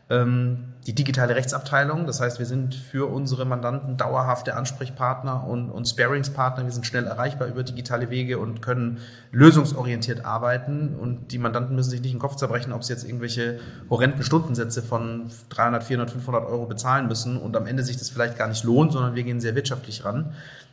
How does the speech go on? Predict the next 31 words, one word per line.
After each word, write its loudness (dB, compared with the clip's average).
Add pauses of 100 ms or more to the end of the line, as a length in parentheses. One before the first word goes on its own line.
(140)
Ähm, 2 (600)
wir 4
haben 6
dadurch 6
den -2
Vorteil, 0
wir 2
arbeiten 2
mit -4
wenig 4
Mandanten -6
zusammen, -4
mit -4
denen 2
aber 2
sehr 2
lang 2
und 0
sehr 2
intensiv 0 (400)
und 6
auch 0
so, 4
dass 2 (140)
äh, 0
wir 0
sind 0
in 2
Bereichen 6
unterwegs, -2
Wachstumsunternehmen, 2